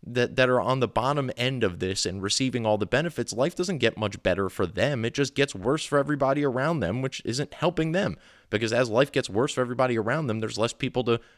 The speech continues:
potentially pay them if they need work or feed them if they need food.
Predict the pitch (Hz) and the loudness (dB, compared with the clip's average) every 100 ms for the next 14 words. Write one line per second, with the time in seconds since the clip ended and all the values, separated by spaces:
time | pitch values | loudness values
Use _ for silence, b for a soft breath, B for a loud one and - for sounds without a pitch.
0 | b 101 - 107 120 117 - 135 156 101 | b -8 -4 -4 -4 -4 2 2 2 -2
1 | 76 80 - 90 95 98 98 131 - - | -2 -4 -2 0 0 -2 0 0 0 -2
2 | 85 87 85 _ - 147 180 139 82 78 | 2 2 -2 _ -8 -2 -2 -2 -4 -4
3 | 80 92 92 110 117 - 185 165 - | -6 -2 0 -2 -2 4 4 4 -2